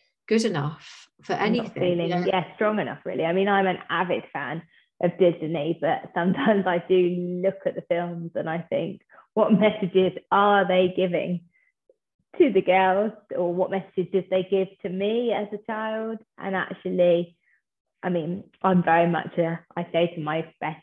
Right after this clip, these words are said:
Speaker 2: friend, "I'm a strong, independent woman. I can do it myself." But sometimes I know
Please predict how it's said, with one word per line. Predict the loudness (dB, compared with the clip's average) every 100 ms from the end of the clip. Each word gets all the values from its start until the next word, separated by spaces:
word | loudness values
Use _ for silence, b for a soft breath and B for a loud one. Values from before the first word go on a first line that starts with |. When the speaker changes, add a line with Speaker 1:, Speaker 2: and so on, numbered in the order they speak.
| -6
Speaker 2:
friend, | -4 -2
"I'm | -2 -4
a | -4
strong, | 2 2 4
independent | 2 2 0 0 -2 -2 -2
woman. | -2 -2
I | -6 -8
can | -6 2
do | 4
it | 4 2
myself." | -2 -2 -4 -6 -8 _ b b _ -2
But | -2 0 0
sometimes | 2 2 2 0 0
I | 0
know | 2 2 0